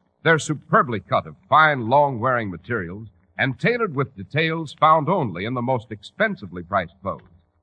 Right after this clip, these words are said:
Yet you pay only forty dollars and forty-seven fifty. And here's the reason why. More than twelve hundred of this country's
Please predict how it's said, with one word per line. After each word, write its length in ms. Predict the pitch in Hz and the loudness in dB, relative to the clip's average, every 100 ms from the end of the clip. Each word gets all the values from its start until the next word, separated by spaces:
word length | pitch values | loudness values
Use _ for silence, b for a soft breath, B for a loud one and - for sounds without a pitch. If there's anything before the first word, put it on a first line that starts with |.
| _ _ _ _ _ - | _ _ _ _ _ 0
Yet 240 | 208 240 | 2 2
you 80 | 175 | 0
pay 200 | 165 190 | 2 2
only 240 | 151 135 | 2 0
forty 320 | 110 202 185 | 0 0 0
dollars 400 | 147 131 120 147 123 | 2 4 4 0 0
and 200 | 120 104 - | -2 -2 -2
forty-seven 720 | 175 147 113 147 143 117 95 | -2 -2 -4 -4 -4 -10 -12
fifty. 280 | 139 - 113 - _ _ _ - | -12 -12 -20 -20 _ _ _ 0
And 180 | 143 92 | 0 2
here's 260 | 123 110 | 0 -2
the 100 | 90 | -4
reason 340 | 85 87 123 127 | -8 -8 -8 0
why. 320 | 208 92 67 _ _ _ _ - | 2 2 -2 _ _ _ _ 0
More 200 | 165 196 | 4 4
than 180 | 156 135 | 2 0
twelve 400 | - 262 240 147 | 2 4 4 4
hundred 320 | 175 98 87 | 2 0 -6
of 80 | 92 | -8
this 160 | 170 | -10
country's 440 | - 165 147 131 | -2 -2 -2 -10